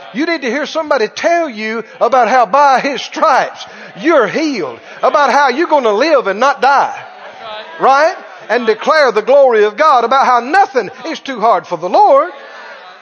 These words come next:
You need to come hear some testimonies about how God has worked for somebody else and how he's gonna do the same thing for you, right? Makes all the difference in the world.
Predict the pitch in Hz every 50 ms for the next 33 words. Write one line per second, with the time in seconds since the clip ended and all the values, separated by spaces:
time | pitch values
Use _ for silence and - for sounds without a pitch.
0 | - - _ - 330 415 415 392 320 269 233 - 320 320 294 247 254 320 330 269
1 | - 233 220 214 - 392 415 - - - 254 233 226 220 190 175 185 185 196 214
2 | 208 277 277 247 269 302 254 190 - - - - - - - - 190 294 330 311
3 | 294 269 240 240 196 262 330 302 294 - - 233 214 302 320 294 311 294 277 277
4 | 320 359 370 359 320 - 247 247 - 202 233 240 254 302 262 247 294 285 277 320
5 | 311 285 254 - 311 302 294 285 269 - 285 269 254 240 - 220 240 254 339 370
6 | 254 220 233 262 320 392 453 480 466 - - - - - - - - - - 160
7 | 170 170 - - 170 160 165 165 165 165 185 180 - 190 185 - 226 226 226 262
8 | 349 381 -